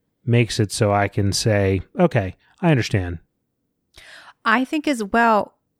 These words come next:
Speaker 2: I think Yasna really wanted a reason to take Shallan back.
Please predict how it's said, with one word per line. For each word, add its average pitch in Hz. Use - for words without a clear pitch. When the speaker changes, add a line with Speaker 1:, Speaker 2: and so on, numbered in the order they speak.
Speaker 2:
I 226
think 262
Yasna 220
really 220
wanted 202
a 175
reason 175
to 156
take -
Shallan 69
back. -